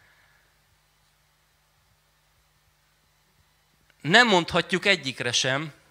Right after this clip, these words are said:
hogy hát ez nem olyan fontos. Se arra, hogy mi az, ami vízszintes, se arra, hogy mi az, ami függőleges. És tudjátok, ö, ott kezdődik az e-, a-, az egész,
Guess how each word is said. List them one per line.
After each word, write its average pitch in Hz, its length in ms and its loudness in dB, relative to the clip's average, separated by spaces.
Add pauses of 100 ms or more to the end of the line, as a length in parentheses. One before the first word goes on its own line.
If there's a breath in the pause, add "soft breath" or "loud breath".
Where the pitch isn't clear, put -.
(920)
hogy 135 340 -10 (180)
hát - 300 -14
ez 120 100 -8
nem 127 160 -6
olyan 107 180 -4
fontos. - 600 -14 (960)
Se - 180 2
arra, 190 320 6
hogy 139 260 -2 (300)
mi 156 140 -2
az, 156 100 0
ami 131 160 -2
vízszintes, 196 800 -2 (1160 soft breath)
se 151 240 0
arra, 139 120 0
hogy 127 120 -4
mi 127 160 -6
az, 117 120 -6
ami 113 160 -10
függőleges. 85 840 -14 (760 loud breath)
És 131 120 -8
tudjátok, 180 580 0
ö, 156 320 0 (2000 loud breath)
ott 233 180 4
kezdődik 160 480 0
az 139 160 -2
e-, 185 320 -2
a-, 143 80 -4
az 143 280 -4
egész, 196 640 0